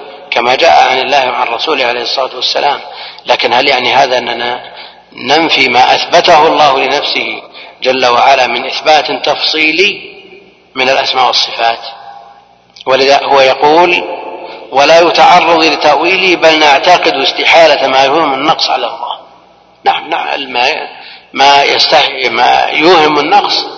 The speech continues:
فالله جل وعلا منزه، منزه عنه، لكن المبتدعة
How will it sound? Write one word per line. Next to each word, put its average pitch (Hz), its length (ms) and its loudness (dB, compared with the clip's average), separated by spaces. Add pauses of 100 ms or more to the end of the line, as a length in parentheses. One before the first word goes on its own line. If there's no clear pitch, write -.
(440)
فالله 139 300 2
جل 127 240 -2
وعلا 143 460 -2
منزه، 180 420 -4
منزه 175 560 -2
عنه، 208 220 0 (340)
لكن 147 360 2
المبتدعة 131 1040 0